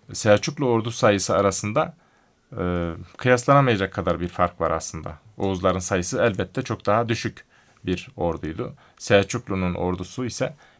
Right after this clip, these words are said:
bir imparatorluk ordusu, yüz bin kişilik bir, e, Selçuklu düzenli birlikleri var ve tam teçhizatlı. Bununla birlikte Sancar nasıl yenildi? İşte burada biz Oğuzların, e, Selçuklu Devleti'nin gerçek sahibi olduğu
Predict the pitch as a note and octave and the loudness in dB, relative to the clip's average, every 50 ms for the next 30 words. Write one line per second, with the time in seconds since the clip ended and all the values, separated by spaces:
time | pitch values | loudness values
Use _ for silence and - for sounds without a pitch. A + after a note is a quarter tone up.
0 | _ - B2 B2+ B2+ A#2 A#2+ C3 B2 A#2+ - - A#2+ A2+ A2 A2 - G#2 F2+ F2 | _ -4 -2 0 0 2 6 6 6 6 6 4 2 2 2 0 0 0 0 0
1 | E2 F2+ - - F#2 F#2 G#2 G#2+ G#2 G2 G2 G2 F#2 F2+ - - - F#2+ F2+ F2 | -2 -4 -6 -6 -2 0 0 0 0 0 -2 -4 -4 -4 -6 -6 -4 -2 -4 -4
2 | F2+ - F2 F2 - - - _ _ _ _ _ - _ _ _ _ _ - F2+ | -4 -4 -4 -4 -4 -8 -14 _ _ _ _ _ -20 _ _ _ _ _ -2 -2
3 | F2 E2+ - - - G2 F#2+ F#2 - G2+ - G#2 F#2 F2+ G2 F2 G2 F#2 F#2 F#2 | -2 -2 0 4 4 4 4 2 -2 -8 -6 -6 -4 -2 0 2 2 2 4 2
4 | F#2 F2 F#2 F#2 E2 D#2 E2+ - - E2 - E2 F#2+ C3 C3+ B2 A#2+ A#2+ B2 B2 | 0 -2 -2 -4 -6 -6 -8 -4 -2 -2 -2 2 2 2 2 2 2 0 0 0
5 | - B2+ A#2+ A2+ - - F#2+ F2 - F2 D#2 C#2+ E2 D2+ D2+ - G#2+ B2+ D#3 D#3+ | 2 2 2 2 2 -2 -4 -4 -2 -6 -6 -4 -2 -4 -4 -2 -4 -4 -4 -6
6 | - _ - - - _ _ C3 D3 D#3+ D3 B2+ A2 G#2+ G#2 G2+ G2 - - - | -10 _ -20 -20 -20 _ _ 2 4 6 6 6 6 6 2 2 0 -2 -2 -2
7 | D3+ - - C#3 C3+ B2+ C3+ D3 C#3+ C#3+ C#3 C3+ C3+ B2 G2+ F2+ F2 E2+ E2 D#2 | -2 4 6 6 6 6 4 4 6 8 6 6 6 2 0 0 -2 -2 -4 -6
8 | D2+ - - - - _ _ _ _ _ _ - _ _ _ _ _ _ _ _ | -8 -10 -12 -12 -14 _ _ _ _ _ _ -20 _ _ _ _ _ _ _ _
9 | _ _ B2+ - - D#3 C#3+ C#3+ F3 E3+ D3 C3+ B2+ C#3 D#3+ C#3+ - - B2 C#3 | _ _ -6 -4 -2 -2 0 4 4 6 6 6 4 4 2 0 2 4 6 6
10 | C#3+ B2+ A#2+ B2 A#2 B2+ E3 F#3 F3+ - - - - - _ _ _ _ _ _ | 6 6 6 4 4 4 4 0 -4 -8 -16 -20 -20 -20 _ _ _ _ _ _
11 | - - F#2+ F#2 F#2 F2+ F2+ E2+ - - - - - - G2+ G2 F#2+ - D#3 C#3+ | -4 -2 0 0 0 0 -2 -2 -4 -8 -10 -6 0 2 2 2 2 0 -4 -4
12 | E3+ D#3 C#3 C#3 B2+ A#2+ B2 A#2+ - B2 B2 A#2 G#2+ A#2 A2+ A#2 - - D3 C#3 | -4 2 4 4 6 6 4 2 0 -4 -4 -2 2 4 2 4 4 2 2 2
13 | - - C3+ A#2+ A#2 A#2 A#2 A2 A#2 - - - A2 A2 A2 G2+ G2 G#2 A2 G#2+ | 4 6 6 6 6 6 4 2 0 -4 -2 0 0 2 2 0 0 0 0 2
14 | G#2 G2 F2 | 2 0 -2